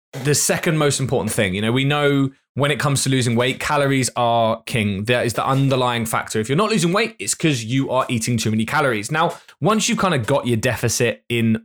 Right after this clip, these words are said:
place, that's probably gonna be your first point of call. Uh, once you've got that deficit in place, your second thing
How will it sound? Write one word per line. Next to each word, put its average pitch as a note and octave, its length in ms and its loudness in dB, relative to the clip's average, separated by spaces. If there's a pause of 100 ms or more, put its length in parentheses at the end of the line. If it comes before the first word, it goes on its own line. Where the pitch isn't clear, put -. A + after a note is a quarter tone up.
(120)
place, C3+ 420 0
that's E3 240 -2
probably A3 240 -2
gonna E3+ 120 2
be A#2+ 100 0
your A2 100 2
first A2 260 0
point A2 180 0
of - 120 -6
call. D#4 240 2 (400)
Uh, C#3+ 200 0
once E3+ 240 0
you've C#3+ 120 0
got F#3 160 2
that D#3 180 -2
deficit C3+ 300 0
in A2 80 -2
place, B2 320 0
your C#3 160 2
second - 560 0
thing B2 260 0